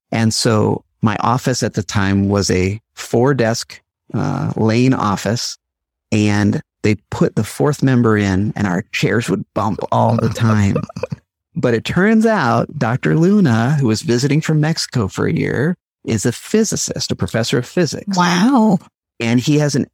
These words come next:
Speaker 1: expertise in bioimpedance. Hmm. And we would chat about different ideas we had, different things we could do. And I told him about this mom. And so we started working together on this project and developing a non-invasive bowel monitoring device that uses bioimpedance,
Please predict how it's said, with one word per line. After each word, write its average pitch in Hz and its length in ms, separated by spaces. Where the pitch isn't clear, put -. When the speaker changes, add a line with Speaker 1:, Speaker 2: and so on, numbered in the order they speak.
Speaker 1:
expertise - 960
in 113 300
bioimpedance. 127 960
Hmm. 196 240
And 117 220
we 165 120
would 180 160
chat 147 380
about 147 240
different 139 320
ideas 131 480
we 139 160
had, 127 340
different 120 320
things 139 240
we 135 80
could 113 200
do. 107 460
And 107 140
I 110 80
told 170 300
him 185 80
about 101 300
this 98 180
mom. 139 500
And 117 240
so 123 140
we 117 100
started 123 300
working 127 340
together 95 340
on 110 160
this 117 160
project - 600
and 107 120
developing 127 480
a 131 140
non-invasive 110 920
bowel 104 220
monitoring 110 460
device 104 500
that - 120
uses 110 260
bioimpedance, 113 920